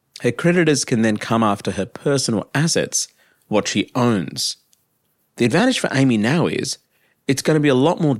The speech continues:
difficult for their creditors to come after the share of five million dollar portfolio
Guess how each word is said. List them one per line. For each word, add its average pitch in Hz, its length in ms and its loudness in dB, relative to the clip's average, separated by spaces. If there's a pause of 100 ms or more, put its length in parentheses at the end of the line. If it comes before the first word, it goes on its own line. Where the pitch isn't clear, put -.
difficult 131 500 0
for - 120 -8
their 95 160 -6
creditors 147 640 -2 (300)
to 123 100 -2
come 123 200 0
after 110 240 -2
the 98 120 -2
share 123 360 2
of 98 120 0
five 107 420 -2
million 101 300 0
dollar 87 260 -2
portfolio 110 720 -2